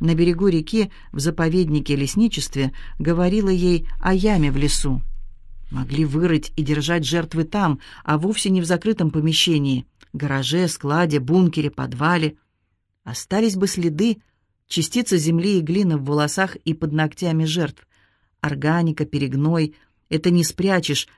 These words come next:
не ликвидируешь, даже если тела тщательно обработать средством от насекомых, от мух. Катя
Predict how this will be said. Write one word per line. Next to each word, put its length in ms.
не 120
ликвидируешь, 760
даже 280
если 280
тела 420
тщательно 560
обработать 640
средством 540
от 160
насекомых, 680
от 240
мух. 400
Катя 600